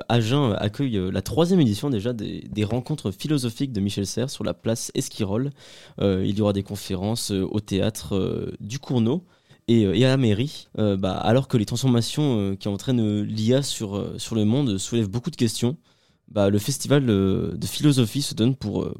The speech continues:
pour une mission d'explorer les réponses à, à ces défis majeurs de notre époque. Donc, euh, bah, c'est tout ce qui est en rapport avec, euh, l'I A qui, euh, enfin, l'I A qui prend, euh, qui prend place dans le monde, euh, de quoi elle est capable, dans quel domaine, euh, et cetera, et cetera.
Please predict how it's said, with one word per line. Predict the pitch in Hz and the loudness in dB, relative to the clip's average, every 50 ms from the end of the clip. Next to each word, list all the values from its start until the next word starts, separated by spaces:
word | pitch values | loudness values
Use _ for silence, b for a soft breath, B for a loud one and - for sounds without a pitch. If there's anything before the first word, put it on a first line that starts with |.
| - - | -14 -4
pour | - 120 135 | 2 4 6
une | 135 | 8
mission | 123 117 107 - - 143 | 8 6 6 4 4 4
d'explorer | 120 113 113 - - 117 110 107 127 | 4 4 2 0 -2 0 2 2 2
les | 123 110 | 2 2
réponses | 101 98 92 - 120 127 131 - 98 | 0 0 0 0 -2 -4 -2 -2 -4
à, | 90 90 87 - - | -4 -6 -6 -4 -4
à | |
ces | 101 107 120 | -4 -4 -2
défis | 117 107 - - 131 | -4 -4 0 2 4
majeurs | 113 107 104 104 98 104 110 127 - - B B B B | 4 4 4 4 2 2 0 0 -2 -6 B B B B
de | - 107 | 2 2
notre | 120 117 - | 2 4 2
époque. | 104 - - 101 - - - - _ B B B B B B B B B - | -2 -2 -2 -6 -6 -6 -12 -20 _ B B B B B B B B B -8
Donc, | 95 101 101 101 - | -4 -4 -4 -4 -4
euh, | 95 87 78 - - - - - - | -6 -6 -6 -6 -8 -10 -12 -14 -10
bah, | - - | -6 -6
c'est | 104 101 - | -4 -4 -2
tout | 135 139 | -4 -4
ce | - | -2
qui | - - | 2 4
est | |
en | 113 107 | 4 4
rapport | 95 98 92 - - 110 120 117 | 4 2 0 0 0 -2 0 0
avec, | 104 90 95 95 92 - | -2 -4 -4 -6 -8 -6
euh, | - 92 92 95 95 92 B B B B | -6 -6 -4 -4 -4 -6 B B B B
l'I | 104 110 110 113 | -2 2 4 4
A | 120 127 | 4 2
qui, | 127 - - 104 | 0 -4 -8 -6
euh, | 98 95 92 90 90 | -6 -4 -4 -6 -6
enfin, | 92 90 90 | -6 -6 -4
l'I | 95 104 107 117 | -2 2 2 4
A | 113 117 | 2 2
qui | - - 101 92 | 0 -4 -8 -8
prend, | - - - 123 123 120 107 | -6 -4 -2 0 2 2 2
euh, | 98 92 92 95 95 90 b b b b b | 0 -2 -2 -4 -6 -8 b b b b b
qui | - - | -14 -8
prend | - 117 104 | -4 -4 -2
place | - 117 120 127 120 | 2 4 4 4 4
dans | 107 113 | 4 4
le | 110 107 | 4 4
monde, | 107 110 120 131 135 120 107 | 4 4 4 2 2 0 0
euh, | 104 101 101 98 101 98 98 98 b b b b b - | 0 0 0 0 -2 -2 -4 -6 b b b b b -4
de | 107 | -4
quoi | 110 - - 113 110 | -2 2 2 2 4
elle | 113 | 4
est | 117 | 2
capable, | 110 - 113 - - 95 98 107 104 107 | 0 0 -2 -2 -2 -2 -2 -2 -2 -2
dans | 92 101 95 | -4 -4 -4
quel | - 113 98 | -2 -4 -2
domaine, | 98 107 104 95 95 92 92 101 104 98 | 0 2 2 2 2 2 0 0 0 -2
euh, | 92 90 95 95 95 | -4 -4 -6 -8 -8
et | |
cetera, | 95 - - - 101 - 95 98 | -8 -8 -4 -4 -4 -2 -2 -6
et | |
cetera. | 98 - - - - - - | -6 -8 -8 -8 -8 -8 -8